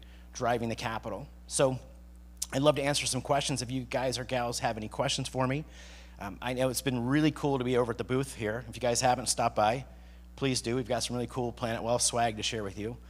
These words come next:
But the questions throughout the last two days have really changed. Yesterday, I was like, "What the heck are you guys doing? It's a cool name, it's a cool logo, what are you doing?" And it's been really neat to see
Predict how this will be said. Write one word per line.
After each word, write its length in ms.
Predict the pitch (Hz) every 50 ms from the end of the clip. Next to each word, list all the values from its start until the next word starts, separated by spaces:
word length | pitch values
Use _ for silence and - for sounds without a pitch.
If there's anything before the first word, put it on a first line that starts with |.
| - - - - - - - - -
But 160 | - 135 - -
the 80 | 135
questions 920 | - - - - - 165 170 196 - - - 143 113 107 110 - - - - - - - - - -
throughout 340 | 139 131 127 127 123 120
the 60 | - 113
last 340 | 113 123 120 120 117 -
two 100 | - 135
days 280 | 117 120 113 113 104 98
have 100 | 107 107
really 200 | 120 117 110 104
changed. 500 | - - 120 107 101 107 123 - - - - - - - - - - - - - - - - - - -
Yesterday, 400 | 135 151 147 - - 151 147 139
I 40 | 131
was 100 | 135 123
like, 180 | 120 120 -
"What 160 | 127 135 147 -
the 80 | 107
heck 320 | - - - 147 131 - 135
are 60 | 120
you 120 | 113 113
guys 280 | 107 110 104 101 95 -
doing? 340 | - 101 98 90 85 - - - - - - - - - -
It's 100 | - 143
a 40 |
cool 260 | - - 185 185 180 170
name, 300 | 160 160 165 165 160 147
it's 80 | 117
a 60 | 139
cool 220 | - - 175 160 156
logo, 320 | 156 147 151 147 143 139
what 240 | 135 113 123 135 135
are 40 | 135
you 100 | 123 117
doing?" 440 | 110 117 113 110 104 92 90 110 - - - - - - - - - - - - - -
And 100 | 131 131
it's 100 | 127 -
been 220 | 139 135 131 135
really 220 | 143 165 160 160 139
neat 420 | 127 127 135 151 147 143 143 -
to 80 | - 113
see 460 | - - - 143 135 131 123 117 110